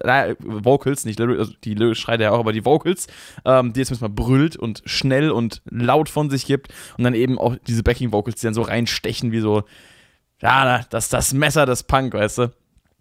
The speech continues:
Äh, das ist geil. Also so einen Song hab ich jetzt auch schon lange nicht mehr von Billy Talent gehört. Äh, also in dem Stil, weiß ich, erinnert mich so ein bisschen an Voices of Violence, äh, wobei das, selbst das nicht so überladen war, weil das war ja auch länger, hat ein bisschen mehr Zeit gehabt, die einzelnen Parts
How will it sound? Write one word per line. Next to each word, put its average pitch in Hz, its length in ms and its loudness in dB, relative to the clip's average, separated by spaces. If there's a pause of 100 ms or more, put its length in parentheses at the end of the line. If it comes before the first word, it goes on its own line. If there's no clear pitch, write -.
(360)
Äh, 110 300 4
das 131 140 2
ist 127 160 -6
geil. 107 300 -2 (320)
Also 120 180 0
so 156 180 6
einen 226 100 0
Song 170 220 2
hab 185 80 0
ich 151 120 0
jetzt - 160 -4
auch - 160 0
schon 143 320 0 (340)
lange 156 320 2
nicht 123 160 -2
mehr 120 100 2
von 117 80 -8
Billy 110 140 0
Talent 107 260 0
gehört. 104 440 0
Äh, 104 40 2
also 107 580 2 (100)
in 127 120 2
dem 143 200 0
Stil, 156 480 0 (540)
weiß 185 140 4
ich, 156 80 0
erinnert 139 180 -4
mich 156 100 -2
so 147 60 2
ein 135 40 0
bisschen 175 220 -2
an 131 140 -2
Voices 143 280 2
of 123 120 -6
Violence, 170 520 0 (440)
äh, 131 180 4
wobei 127 240 4
das, - 300 -2
selbst 123 360 2
das 156 180 0
nicht 135 120 -2
so 127 80 0
überladen 113 400 2
war, 98 200 2
weil 107 80 2
das 104 100 -4
war 110 80 2
ja 95 60 2
auch 92 80 -2
länger, 107 300 0
hat 117 120 -6
ein 104 60 -6
bisschen 107 180 -6
mehr 92 100 -4
Zeit 110 220 0
gehabt, 101 260 -4
die - 80 -6
einzelnen 101 400 -4
Parts - 480 -2